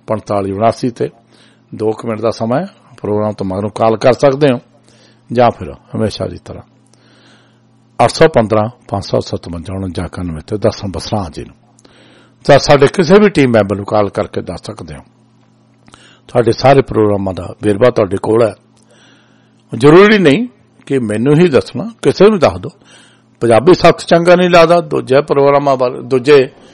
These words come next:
ਸਾਡੇ ਜਿਹੜੇ, ਅਹ, team ਹੈਗੀ ਆ, ਉਹਨੂੰ ਦੱਸ ਸਕਦੇ ਹੋ, ਤਾਂ ਕਿ ਉਹਨਾਂ ਨੂੰ ਵੀ ਪਤਾ ਲੱਗੇ ਇਹ ਪੰਜਾਬੀ ਸੱਤ ਵਾਲੇ ਰਖੱਬੀ ਖਾਨ ਨਹੀਂ ਹੈਗੇ ਭਾਈ, ਉਹਨਾਂ ਦੀਆਂ ਸ਼ਿਕਾਇਤਾਂ ਬਹੁਤ ਨੇ, ਉਹ ਵੀ ਸਾਨੂੰ ਕਹਿ ਸਕਦੇ ਨੇ, ਆਪਣੇ ਆਪ 'ਚ ਸੁਧਾਰ ਲਿਓ।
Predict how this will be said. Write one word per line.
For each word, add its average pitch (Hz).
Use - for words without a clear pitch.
ਸਾਡੇ 127
ਜਿਹੜੇ, 110
ਅਹ, 98
team 147
ਹੈਗੀ 110
ਆ, 95
ਉਹਨੂੰ 131
ਦੱਸ 113
ਸਕਦੇ 135
ਹੋ, 95
ਤਾਂ 165
ਕਿ 185
ਉਹਨਾਂ 196
ਨੂੰ 233
ਵੀ 208
ਪਤਾ 143
ਲੱਗੇ 90
ਇਹ 135
ਪੰਜਾਬੀ 127
ਸੱਤ -
ਵਾਲੇ 123
ਰਖੱਬੀ 117
ਖਾਨ 113
ਨਹੀਂ 104
ਹੈਗੇ 117
ਭਾਈ, 107
ਉਹਨਾਂ 143
ਦੀਆਂ 165
ਸ਼ਿਕਾਇਤਾਂ 113
ਬਹੁਤ 90
ਨੇ, 98
ਉਹ 143
ਵੀ 190
ਸਾਨੂੰ 131
ਕਹਿ 139
ਸਕਦੇ 117
ਨੇ, 107
ਆਪਣੇ 117
ਆਪ 104
'ਚ 113
ਸੁਧਾਰ 117
ਲਿਓ। 69